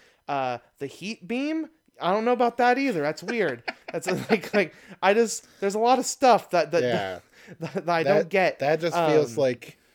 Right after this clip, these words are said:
Speaker 2: completely ripping off Barugan with the rainbow beam.
Speaker 1: Right.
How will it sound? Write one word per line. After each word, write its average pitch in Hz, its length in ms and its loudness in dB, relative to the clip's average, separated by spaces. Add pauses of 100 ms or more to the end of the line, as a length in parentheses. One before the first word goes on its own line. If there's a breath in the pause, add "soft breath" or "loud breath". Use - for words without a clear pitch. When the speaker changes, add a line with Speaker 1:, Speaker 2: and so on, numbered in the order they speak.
(460 soft breath)
Speaker 2:
completely 123 760 -8
ripping 113 420 -6
off 104 420 -8
Barugan 107 840 -10 (160)
with 107 160 -12
the 104 120 -10
rainbow 107 540 -8
beam. 120 520 -10 (800)
Speaker 1:
Right. 151 600 -6